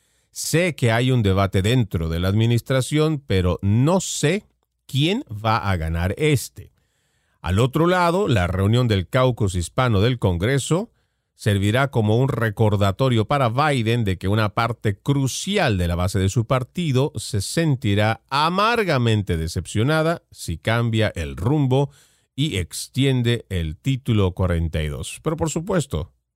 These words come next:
todas las bases van a sentir que realmente no existe congruencia con las decisiones. Porque en un momento puedes decir sí y después dices, "Mejor me arrepiento, digo no", y más o menos eso es lo que vemos en esta administración.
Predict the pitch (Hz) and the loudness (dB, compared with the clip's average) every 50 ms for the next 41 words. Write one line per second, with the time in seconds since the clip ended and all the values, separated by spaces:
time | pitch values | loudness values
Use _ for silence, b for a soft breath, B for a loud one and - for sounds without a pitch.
0 | _ _ - 160 175 180 170 156 139 123 120 151 156 151 135 139 127 117 120 123 | _ _ 0 2 2 4 4 4 2 2 2 2 2 2 2 2 2 2 2 2
1 | 131 135 123 - 117 110 - 143 139 135 123 - 110 95 101 107 123 131 127 - | 2 2 2 2 0 0 2 0 0 0 0 0 0 0 2 2 2 2 2 2
2 | 131 117 113 110 - - 127 113 - - 127 113 - 107 92 82 82 85 98 117 | 2 0 0 0 0 -2 -2 -2 -2 -2 -2 0 0 0 0 0 0 0 2 2
3 | 131 123 107 92 - 101 98 98 104 - _ _ _ _ _ _ _ _ _ - | 2 2 0 0 0 0 0 0 -2 -4 _ _ _ _ _ _ _ _ _ 0
4 | 139 151 147 123 98 92 87 87 92 123 131 - - 277 277 208 120 82 71 - | 2 2 2 2 2 2 0 0 0 0 -2 0 0 2 2 2 2 0 -2 -6
5 | - - _ _ _ _ _ _ _ _ _ _ _ _ - 165 151 135 151 147 | -12 -16 _ _ _ _ _ _ _ _ _ _ _ _ -4 -4 -2 0 2 2
6 | 151 151 151 151 143 135 147 - 127 120 120 113 110 110 101 - 117 110 104 - | 2 4 4 2 0 -2 -2 -2 0 2 2 2 0 -2 -2 0 0 0 0 0
7 | - - 202 214 208 202 202 208 196 - - 131 147 156 151 135 127 - - 127 | -2 -2 0 0 0 0 0 -2 -4 -6 -6 -4 -2 0 0 0 0 0 0 0
8 | 120 110 104 101 95 101 92 - 101 95 87 80 85 85 - 113 127 127 - 98 | 2 2 2 2 2 0 0 0 0 0 -2 -2 -4 -4 -2 -2 0 0 0 0
9 | 87 82 90 113 156 226 247 226 220 220 220 - - - 104 107 127 123 - 117 | 0 2 2 2 2 4 4 4 4 2 2 0 -2 -4 -2 -2 -2 -2 0 0
10 | 113 120 120 110 - 113 110 - 120 110 95 - - 87 92 104 104 98 92 - | 0 2 2 2 0 0 0 0 2 2 2 0 0 0 0 2 2 0 0 0
11 | 87 87 87 85 - 85 78 80 82 78 78 78 78 - - 78 73 - - - | 0 0 0 -2 -2 -2 -4 -2 -2 -2 -2 -2 -4 -4 -4 -6 -8 -6 -6 -6
12 | 69 67 | -8 -8